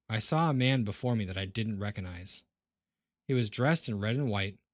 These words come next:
with a slightly overweight body, and he wore a stringy, fake white beard.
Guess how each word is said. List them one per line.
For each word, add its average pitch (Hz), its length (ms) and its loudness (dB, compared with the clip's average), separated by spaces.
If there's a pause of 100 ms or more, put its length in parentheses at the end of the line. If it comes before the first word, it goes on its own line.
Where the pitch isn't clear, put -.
(160)
with 110 120 -4
a 107 40 0
slightly 139 480 2
overweight 120 400 2
body, 101 420 -4 (640)
and 113 100 -2
he 117 60 2
wore 123 260 4
a 101 60 2
stringy, 110 720 0 (180)
fake 131 240 0
white 113 300 0
beard. 101 380 -4